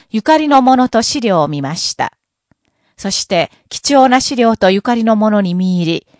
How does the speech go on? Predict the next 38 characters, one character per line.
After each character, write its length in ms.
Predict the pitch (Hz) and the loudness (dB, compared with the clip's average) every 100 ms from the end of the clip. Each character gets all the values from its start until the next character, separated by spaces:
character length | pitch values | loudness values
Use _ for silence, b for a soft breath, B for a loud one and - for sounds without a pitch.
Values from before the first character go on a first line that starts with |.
| _ _ _ | _ _ _
未 240 | 220 240 | 0 0
だ 140 | 233 226 | 2 0
に 140 | 202 | 0
世 160 | 190 294 | -2 -2
界 240 | 302 285 | 0 2
の 80 | 220 | 2
人 240 | - 247 240 | 0 -2 -2
々 240 | - 185 | 0 0
が 100 | 185 | 0
知 140 | - | -2
り 100 | 214 | -6
尽 120 | 226 - | -6 -8
く 100 | 208 | -8
せ 160 | - | -6
な 160 | 202 185 | -2 0
い 140 | 175 b b b | 0 b b b
未 180 | 214 240 | -4 0
曾 240 | 311 311 | 4 6
有 40 | 302 | 6
の 140 | 269 | 4
力 420 | - - 285 214 | 0 -4 0 0
を 60 | 160 | 0
持 120 | 170 | 0
っ 60 | 190 | -4
て、 380 | _ 180 156 - _ | _ 0 0 -2 _
朝 120 | - 220 | -4 0
鮮 200 | 277 254 | 2 4
の 120 | 254 | 2
尊 260 | 254 254 | 0 -2
厳 200 | 240 240 | 0 0
と 120 | 226 196 | 2 0
国 320 | 214 247 233 | 0 -2 0
力 220 | 226 214 | 0 2
を 140 | 196 | 4
象 260 | 208 226 226 | 4 0 -4
徴 280 | - 233 233 | -2 -2 -2
す 160 | - | -2
る 180 | 214 175 | 0 0